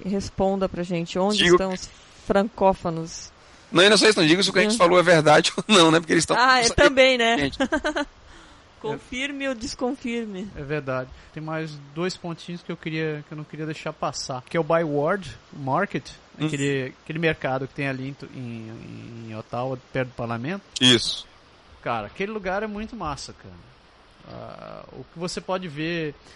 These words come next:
Speaker 3: ali é como se fosse um mercado municipal.
Speaker 2: Exato.
Speaker 3: Então você cons-,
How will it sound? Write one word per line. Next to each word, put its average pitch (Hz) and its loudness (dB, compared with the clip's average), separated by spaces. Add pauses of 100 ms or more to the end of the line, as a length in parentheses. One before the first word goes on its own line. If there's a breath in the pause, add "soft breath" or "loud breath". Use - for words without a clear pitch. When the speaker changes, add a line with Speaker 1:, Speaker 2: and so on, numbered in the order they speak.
(260 soft breath)
Speaker 3:
ali 156 -8 (140)
é 202 -4
como 285 -8
se - -8
fosse 285 -4
um - -4
mercado 240 -4
municipal. 220 -8 (480)
Speaker 2:
Exato. 123 4
Speaker 3:
Então 185 -10
você 160 -14
cons-, - -18